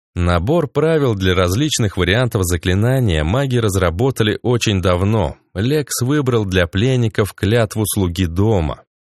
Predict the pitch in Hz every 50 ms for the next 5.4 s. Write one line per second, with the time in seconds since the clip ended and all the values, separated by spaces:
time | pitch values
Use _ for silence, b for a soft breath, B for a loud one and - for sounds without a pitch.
0 | _ _ - 90 139 175 170 - 151 143 127 - - 151 180 180 160 - - -
1 | 87 85 98 143 165 160 147 135 123 131 127 113 104 123 151 151 135 120 107 107
2 | - - 123 113 92 - - - 80 - - - 147 147 139 110 104 101 95 92
3 | 87 - - 90 82 95 127 143 135 - - - 117 113 123 120 - 107 - -
4 | - 87 90 110 117 117 - 107 90 - - - 107 104 104 104 98 85 76 78
5 | 82 113 139 139 107 82 71 62